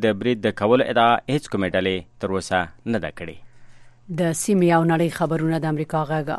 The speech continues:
Speaker 2: آشنا راډیو د واشنګټن د استودیو نه خپرېږي. په هانګ کانګ کې پولیسو نن د شنبې په ورځ په احتجاج کوونکو اوښکې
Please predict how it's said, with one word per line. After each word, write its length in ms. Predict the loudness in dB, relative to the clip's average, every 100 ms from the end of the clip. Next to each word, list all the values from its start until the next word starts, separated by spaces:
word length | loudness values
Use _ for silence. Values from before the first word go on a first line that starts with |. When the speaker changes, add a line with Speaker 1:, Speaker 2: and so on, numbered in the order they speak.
| -4
Speaker 2:
آشنا 320 | -4 -4 -2 -2
راډیو 240 | -4 -4
د 100 | -4
واشنګټن 540 | -6 -6 -8 -6 -6 -4 -6
د 100 | -8
استودیو 340 | -6 -2 0 0
نه 100 | -2
خپرېږي. 420 | -6 -6 -8 -10 -14 -20 _ -20 -4
په 60 | -2 2
هانګ 140 | 2 2
کانګ 120 | 0
کې 120 | 0 -4
پولیسو 340 | -2 0 0
نن 180 | 2 2
د 120 | 0
شنبې 260 | 0 0 0 -2
په 60 | -2
ورځ 180 | 0 -2 -8 -20 -2
په 260 | 0 0 -2
احتجاج 480 | -4 -2 -2 -4
کوونکو 480 | -2 -2 -2 -2 -4
اوښکې 340 | -4 -8 -8